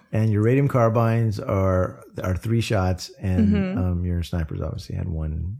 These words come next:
Speaker 1: you know, shot each. But some of
Speaker 2: Yeah.
Speaker 1: them were, some of them had, uh, rapid fire. So
Speaker 2: That's true. Yeah.
Speaker 1: Ugh.
Speaker 2: Several had rapid fire at that point. Most had rapid fire.
Speaker 1: Right. So, uh, needless to say,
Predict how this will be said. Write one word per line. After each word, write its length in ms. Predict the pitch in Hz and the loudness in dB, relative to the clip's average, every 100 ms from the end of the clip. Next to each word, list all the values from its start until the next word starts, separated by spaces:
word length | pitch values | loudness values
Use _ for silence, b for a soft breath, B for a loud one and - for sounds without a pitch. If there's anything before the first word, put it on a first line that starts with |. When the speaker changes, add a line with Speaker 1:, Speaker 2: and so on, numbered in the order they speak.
| - | -8
Speaker 1:
you 100 | 78 | -6
know, 120 | 73 | -6
shot 280 | - - 73 | -6 -6 -4
each. 300 | 78 76 - | -6 -6 0
But 180 | 135 120 | 2 4
some 120 | 147 | 2
of 40 | |
Speaker 2:
Yeah. 40 | 165 | 2
Speaker 1:
them 60 | 127 | 2
were, 280 | 107 107 | 0 -2
some 220 | - 123 131 | -2 0 0
of 20 | |
them 120 | 117 | 2
had, 320 | 92 95 80 | 2 0 0
uh, 240 | 85 80 78 | -2 -2 -2
rapid 280 | 78 78 - | -2 -4 -4
fire. 280 | 90 78 87 | -8 -6 -6
So 160 | - 98 | -6 -2
Speaker 2:
That's 280 | 208 - | 0 0
true. 320 | - 196 185 196 | -2 -2 -2 -2
Yeah. 180 | 226 196 | -4 0
Speaker 1:
Ugh. 300 | 147 120 90 | 2 2 0
Speaker 2:
Several 300 | - 196 190 | -2 0 2
had 160 | 196 180 | 0 0
rapid 320 | 170 170 170 | 0 -2 -2
fire 240 | 180 185 | 0 0
at 100 | 185 | 0
that 160 | - - | -2 -4
point. 180 | 180 180 | -4 2
Most 400 | 196 180 - - | 2 2 -2 -4
had 200 | 214 226 - | -6 -6 -6
rapid 280 | 190 190 269 | -6 -6 -8
fire. 300 | 202 208 - - | -8 -8 -8 -8
Speaker 1:
Right. 280 | 90 78 80 - _ _ - - | -4 -2 -4 -8 _ _ -20 -14
So, 560 | - 95 92 90 - - | -2 0 2 0 -2 -8
uh, 140 | - 131 | -2 0
needless 460 | 151 156 156 139 | 4 4 4 2
to 80 | 127 | 0
say, 580 | 101 98 87 85 85 - | 0 0 2 0 -2 -6